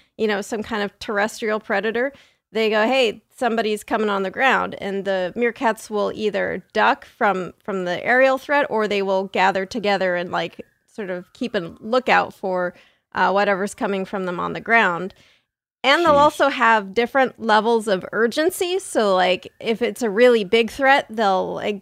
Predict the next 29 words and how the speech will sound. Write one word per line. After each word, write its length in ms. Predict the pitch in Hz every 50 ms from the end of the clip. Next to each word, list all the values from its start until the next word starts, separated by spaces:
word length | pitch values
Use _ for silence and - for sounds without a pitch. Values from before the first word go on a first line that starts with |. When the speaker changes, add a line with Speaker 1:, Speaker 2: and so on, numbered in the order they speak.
| _ -
Speaker 1:
sound 460 | - - - 285 233 226 226 214 220
much 220 | 208 208 202 - -
more 160 | 220 202 -
urgent. 380 | - 202 202 214 202 254 247 226
And 160 | - 202 208
if 140 | 208 196 -
it's 180 | 214 - -
just, 260 | - 214 196 196 - -
like, 240 | 196 190 190 185
maybe 320 | - 208 202 196 196 190 190
not 280 | 196 190 185 - -
that 180 | - 190 190 -
big 160 | 196 185 -
of 80 | - -
a 100 | 180 196
threat, 340 | - - 202 170 170 160 -
they 280 | 185 180 175 180 170 - _ _
just, 200 | - 180 180 -
like, 140 | 190 185 185
"Hey, 380 | 214 196 180 175 180 180 190 202 233 247 _
check 240 | - - 202 180 -
that 160 | - 170 165
out. 380 | 170 175 165 160 - - _ _
Just 220 | _ - - - _ _ - -
make 340 | 170 175 180 185 180 170
sure 160 | - - 202 180
you 160 | 175 175 180
see 240 | - - - 180 170
that." 320 | 165 156 - 143 - -